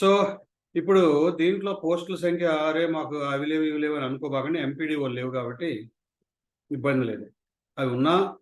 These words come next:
పెద్దగా ప్ర-, అంటే పదోన్నతుల పరంగా తక్కువ అవకాశాలు. ఇప్పుడు ఏదో స్కేల్ ఇచ్చారు, ఇన్నేళ్ళకి, ఇన్నేళ్ళకి అదొక హోదా ఇచ్చారు కానీ పెద్దగా, అలాగే పని ఒత్తిడి చాలా ఎక్కువ.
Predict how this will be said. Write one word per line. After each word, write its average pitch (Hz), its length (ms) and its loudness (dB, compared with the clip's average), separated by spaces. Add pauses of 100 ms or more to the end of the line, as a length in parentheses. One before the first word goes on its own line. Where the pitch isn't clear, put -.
(120)
పెద్దగా 147 420 0
ప్ర-, 135 120 0
అంటే 147 520 2
పదోన్నతుల 196 640 0
పరంగా 170 640 -2 (320)
తక్కువ 151 300 -4
అవకాశాలు. 131 560 -2
ఇప్పుడు - 1600 -18
ఏదో 165 200 2
స్కేల్ 165 360 2
ఇచ్చారు, 165 680 2
ఇన్నేళ్ళకి, 156 500 2
ఇన్నేళ్ళకి 151 380 -2
అదొక 139 340 -4
హోదా 147 340 0
ఇచ్చారు 156 340 -2
కానీ 123 360 -8 (880)
పెద్దగా, 175 640 4 (360)
అలాగే 175 260 4
పని 175 260 0
ఒత్తిడి 196 320 0
చాలా 120 240 -4
ఎక్కువ. 101 240 -14